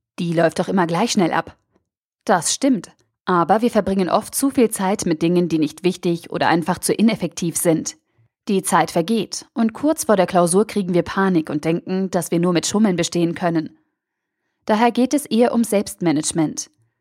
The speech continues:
Du musst deinen inneren Schweinehund von deinen Zielen überzeugen und ihn immer wieder bei Teilerfolgen belohnen.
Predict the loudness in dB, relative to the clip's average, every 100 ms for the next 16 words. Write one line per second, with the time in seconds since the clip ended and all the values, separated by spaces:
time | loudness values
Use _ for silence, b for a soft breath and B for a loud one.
0 | _ -4 -2 -2 0 2 2 2 0 0
1 | -2 0 0 2 0 -2 -2 -2 0 2
2 | 0 -2 -2 0 0 0 2 0 0 -4
3 | -6 _ _ -2 0 2 0 4 4 4
4 | 2 2 2 2 0 -2 0 0 0 0
5 | 0 0 2 0 -2 -6